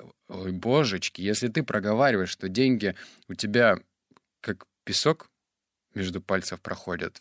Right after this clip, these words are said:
все, давай, отрекайся от этих мыслей. Нужно серьезную генуборку сделать в твоей голове. Все эти установки, да-да, попахивает Тони Робинсоном, они, ну, нужны. Можно вообще их недолюбливать, всех этих бизнес-тренеров,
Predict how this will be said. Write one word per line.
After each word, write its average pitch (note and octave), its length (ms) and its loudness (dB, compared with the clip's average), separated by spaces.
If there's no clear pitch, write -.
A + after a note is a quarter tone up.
все, E3 380 4
давай, A#2 380 4
отрекайся G#3+ 500 0
от A3 80 -4
этих A3+ 280 -4
мыслей. G#3 340 4
Нужно A#2+ 300 0
серьезную D3 880 2
генуборку B2 680 2
сделать G#2+ 360 0
в - 20 -20
твоей G#2+ 160 -6
голове. A2 420 0
Все F#3 320 2
эти F3+ 160 -2
установки, B2+ 720 2
да-да, A2 480 6
попахивает G2+ 640 0
Тони G2+ 220 0
Робинсоном, F#2+ 680 -2
они, C3 640 2
ну, G#2 500 -2
нужны. C3+ 680 6
Можно B2+ 380 2
вообще B2 400 2
их - 160 -6
недолюбливать, A2 880 0
всех - 260 -4
этих G2+ 200 -8
бизнес-тренеров, G#2+ 720 -2